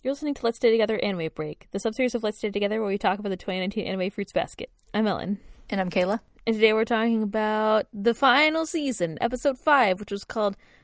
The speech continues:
Speaker 1: I mean, you know, right? <laughs>
Speaker 2: You know.
Speaker 1: You know. They didn't even translate it that way in the subtitle. In the <laughs> Yeah, I noticed. I was like, "Isn't this the line that he <laughs> says when he was saying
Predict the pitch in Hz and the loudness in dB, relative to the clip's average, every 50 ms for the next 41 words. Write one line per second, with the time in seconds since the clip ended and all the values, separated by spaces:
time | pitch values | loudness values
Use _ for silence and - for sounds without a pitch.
0 | _ _ 220 226 240 233 233 226 214 202 190 180 - _ _ _ _ _ _ _ | _ _ 0 2 4 4 4 4 2 2 0 -4 -6 _ _ _ _ _ _ _
1 | _ _ - 202 233 254 226 226 226 277 226 175 - 151 151 175 208 247 311 - | _ _ -2 2 4 6 6 6 6 4 2 2 0 -2 -2 -2 -4 -6 -8 -8
2 | _ _ - - - - 269 - - - 285 196 226 294 - - _ _ _ - | _ _ -18 -12 -2 -2 -2 0 0 -2 -4 -4 -4 -6 -10 -10 _ _ _ -10
3 | - 220 233 254 - - - - - _ _ _ _ _ 294 285 220 160 180 226 | -6 -6 -4 -4 -6 -8 -8 -12 -16 _ _ _ _ _ -4 -2 -2 -2 -2 -4
4 | - - - - - - - _ - - _ _ _ _ _ _ _ _ _ _ | -6 -10 -16 -20 -20 -20 -20 _ -20 -20 _ _ _ _ _ _ _ _ _ _
5 | _ _ - 233 226 277 285 269 262 226 - 208 208 214 214 190 185 180 175 175 | _ _ 0 0 2 2 0 0 0 -2 0 -2 -2 0 0 -2 0 0 -2 -2
6 | 165 - - 180 180 175 170 175 - 196 185 - - 175 - 160 160 160 170 175 | -2 -2 -4 -4 -4 -6 -6 -6 -6 -6 -6 -6 -8 -8 -6 -6 -6 -6 -4 -2
7 | 233 - - - - - - - 320 - - 320 - 311 302 247 - 247 262 - | -2 -2 -2 -6 -12 -12 -4 -2 2 6 6 6 6 6 2 2 0 -2 -2 0
8 | 277 - - 262 - - - - 233 269 - 247 226 233 233 214 208 220 226 220 | -2 -2 -2 -4 -6 -6 -2 2 4 4 6 6 6 6 6 6 6 4 2 4
9 | - 254 240 - 254 - - - 226 233 339 - - 427 - - - 370 294 247 | 4 2 2 2 -2 -4 -2 -4 -4 -4 -2 -2 -2 -2 -2 0 0 0 0 2
10 | 190 190 226 240 277 302 294 - - 302 - - 330 - 302 415 392 - - 240 | 2 2 0 2 2 0 0 0 -2 0 2 4 6 8 8 8 8 6 2 0
11 | 247 214 196 220 214 240 - 196 196 202 - | -2 0 -2 0 0 0 2 2 0 0 -2